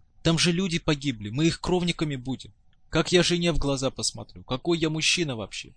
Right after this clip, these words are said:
Меня отец всю жизнь учил: «Чужое не трогай, неправду хоть умри, не говори». Я никогда задний ход не давал, лучше пусть убьют. Всю жизнь я так рос. Ну не могу же я сказать то, что я не делал. Они воду наливают, бьют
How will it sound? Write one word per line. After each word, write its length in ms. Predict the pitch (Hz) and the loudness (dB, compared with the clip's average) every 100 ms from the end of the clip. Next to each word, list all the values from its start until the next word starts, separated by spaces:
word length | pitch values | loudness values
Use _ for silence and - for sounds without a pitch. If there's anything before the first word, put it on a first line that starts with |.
| _ _ | _ _
Меня 240 | 127 156 165 | -2 2 4
отец 260 | 156 175 | 4 0
всю 220 | - - 160 | 0 -2 -2
жизнь 340 | 170 156 143 | 0 -2 -4
учил: 320 | 127 - 110 - - | -4 -4 -6 -10 -14
«Чужое 480 | - 170 - 165 156 | -2 0 2 2 0
не 100 | 151 | -2
трогай, 400 | 147 160 147 107 | -2 -2 -2 -4
неправду 580 | 117 143 - 165 156 151 | -4 -4 2 4 4 0
хоть 260 | - 151 - | -2 -4 -2
умри, 240 | 147 151 | 0 0
не 100 | 147 | 0
говори». 480 | 131 139 139 131 98 - - - | -2 2 2 0 -6 -14 -20 -8
Я 180 | 113 160 | 2 2
никогда 460 | 170 180 165 165 | 4 4 4 6
задний 320 | 160 156 139 151 | 6 4 2 -6
ход 280 | - 139 | -4 -8
не 100 | - | -6
давал, 340 | 120 123 120 107 | -4 -4 -2 -2
лучше 320 | 147 - 139 | -4 -4 -6
пусть 300 | - 139 - | -4 -6 -6
убьют. 320 | 127 123 104 - - - - | -8 -8 -12 -14 -20 -16 -4
Всю 200 | - 175 | 0 0
жизнь 320 | 165 151 127 | 0 0 0
я 120 | 123 | -2
так 260 | - 110 - | -2 -6 -8
рос. 400 | 90 73 - - _ _ _ | -10 -12 -14 -16 _ _ _
Ну 80 | 143 | -2
не 100 | 175 | 0
могу 340 | 175 170 156 170 | 4 2 2 0
же 120 | 147 | 2
я 140 | 139 | 2
сказать 420 | 127 - 127 127 110 | 2 0 -2 -2 -4
то, 160 | - 143 | -4 -2
что 220 | - - | -2 -6
я 120 | 113 | -8
не 140 | 110 113 | -8 -10
делал. 380 | - 98 - - - _ _ _ _ - - | -8 -8 -8 -16 -20 _ _ _ _ -20 -8
Они 220 | 117 151 | -4 -2
воду 300 | 147 151 127 | 0 -2 -2
наливают, 520 | 123 127 127 147 127 | -2 -2 0 0 0
бьют 320 | 107 113 120 | -4 -10 -10